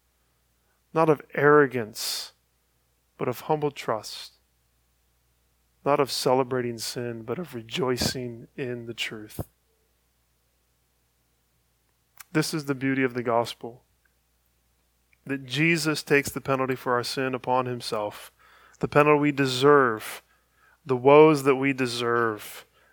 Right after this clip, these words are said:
because we have not borne fruit, though Christ has done everything necessary to help us. And he forgives us,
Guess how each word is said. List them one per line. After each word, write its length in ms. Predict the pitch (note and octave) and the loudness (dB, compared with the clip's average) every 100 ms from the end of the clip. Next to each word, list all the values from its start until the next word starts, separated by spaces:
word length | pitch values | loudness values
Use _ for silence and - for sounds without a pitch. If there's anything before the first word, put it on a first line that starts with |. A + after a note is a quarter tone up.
| _ | _
because 320 | C#3 - C3+ A#2 | -4 2 2 2
we 100 | B2+ | 0
have 180 | B2+ | 0
not 540 | A#2+ C3 C#3+ C#3 - - - _ - | 2 6 6 6 0 -18 -20 _ -8
borne 300 | C3 C3+ B2+ | -2 0 0
fruit, 420 | A#2 - B2 A#2 | -4 -6 -6 0
though 180 | B2+ D3+ | 4 6
Christ 440 | D3 E3 D3 C#3 | 6 8 8 6
has 100 | D3 | 0
done 180 | C3+ C#3+ | 2 6
everything 440 | C#3 F3+ F#3+ F#3 D#3 | 8 8 6 2 4
necessary 640 | C#3 - C3 - A#2+ A#2 | 4 2 -4 -4 -4 -4
to 140 | A2+ A#2 | -6 -6
help 240 | A#2 A2+ | -6 -6
us. 300 | A#2 - - _ _ _ _ _ _ _ _ _ _ _ _ _ _ _ _ _ _ _ _ _ _ _ _ _ - | -12 -14 -20 _ _ _ _ _ _ _ _ _ _ _ _ _ _ _ _ _ _ _ _ _ _ _ _ _ -14
And 120 | - | -6
he 40 | B2 | -4
forgives 480 | - A2+ C#3 D#3+ B2 | -4 0 2 2 0
us, 460 | G#2 - - - | -4 -4 -8 -10